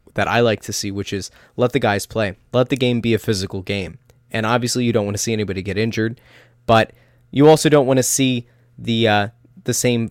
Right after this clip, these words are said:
five or six players, and of course Ronaldo is certainly one of those, uh, who has always been guilty of flopping throughout his career.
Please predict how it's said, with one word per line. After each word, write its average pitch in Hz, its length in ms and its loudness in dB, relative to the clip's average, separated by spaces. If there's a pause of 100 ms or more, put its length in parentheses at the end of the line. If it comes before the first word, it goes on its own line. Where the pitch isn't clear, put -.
(100)
five 117 280 2
or 113 60 -2
six - 240 -8
players, 104 360 -4
and 95 80 -6
of 87 120 -16
course - 260 -2
Ronaldo 107 400 0
is 95 80 -6
certainly 104 340 -4
one 113 240 -2
of 95 100 -4
those, 90 320 -8 (440)
uh, 90 240 -4
who 104 220 -4
has 101 260 -2
always 110 360 -2
been 87 260 -10
guilty 95 420 -6
of 85 100 -8
flopping 92 520 -6
throughout 95 300 -6
his 95 140 -10
career. 87 420 -10